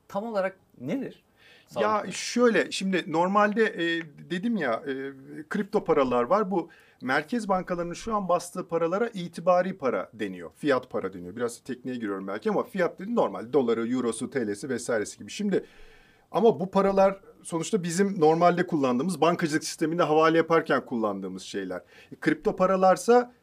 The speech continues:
Speaker 2: ayrı bir şekilde kripto para borsalarında ya da blok zincir üzerinde kullanılıyor.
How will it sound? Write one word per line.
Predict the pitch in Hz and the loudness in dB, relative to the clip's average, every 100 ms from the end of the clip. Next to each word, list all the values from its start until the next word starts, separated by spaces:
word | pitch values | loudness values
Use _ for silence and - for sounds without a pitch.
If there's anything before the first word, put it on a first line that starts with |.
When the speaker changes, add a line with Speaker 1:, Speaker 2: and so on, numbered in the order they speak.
| _ _ _ | _ _ _
Speaker 2:
ayrı | 170 190 196 | 4 4 4
bir | |
şekilde | 175 - 139 190 | 0 -4 -2 -4
kripto | - 170 - 185 | -2 -2 0 4
para | 185 180 | 4 6
borsalarında | 151 135 - 120 113 107 156 226 | 6 4 2 0 0 -2 2 4
ya | 196 | 4
da | 202 180 | 4 4
blok | 190 190 | 2 2
zincir | 190 165 | -4 -2
üzerinde | 156 135 123 117 | -2 0 0 -2
kullanılıyor. | - 110 101 92 87 | -4 -4 -4 -6 -8